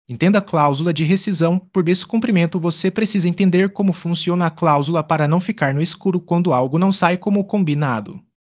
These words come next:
A cláusula protege ambas as partes, facilita a saída caso haja falha e informa o que acontece diante do descumprimento. Em contratos de licença de marca, o risco pode variar de uso inadequado da marca a não cumprimento de padrões de qualidade.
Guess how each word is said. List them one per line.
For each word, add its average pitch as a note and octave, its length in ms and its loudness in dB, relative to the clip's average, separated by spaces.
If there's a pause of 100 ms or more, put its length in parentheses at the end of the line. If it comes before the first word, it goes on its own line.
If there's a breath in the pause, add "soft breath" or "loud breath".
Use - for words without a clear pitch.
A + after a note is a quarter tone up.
(140)
A - 80 -12
cláusula E3 440 2
protege F#3 440 0
ambas G#3 280 2
as F#3+ 100 0
partes, C3 560 -2 (100)
facilita G3 540 0
a E3+ 40 0
saída F#3+ 360 0
caso E3+ 400 0
haja E3+ 260 4
falha D#3+ 520 2
e F3 40 0
informa F3 340 0
o F3+ 40 -2
que F#3 160 -4
acontece F#3+ 480 0
diante E3+ 400 2
do F3 100 0
descumprimento. E3+ 960 -2 (380)
Em A#2+ 80 -8
contratos F3 580 -2
de F3 120 -2
licença E3 440 -4
de D3 120 -4
marca, C#3+ 500 -4
o D#3 80 -8
risco F#3 380 -4
pode G3 280 -2
variar D#3 440 0
de D#3+ 120 -2
uso E3+ 280 0
inadequado F3 580 0
da C#3 100 0
marca C#3 300 -4
a - 20 -2
não D#3+ 160 -2
cumprimento G3 560 -2
de D#3 120 -4
padrões C#3 480 -2
de F3+ 100 -2
qualidade. C3 720 -4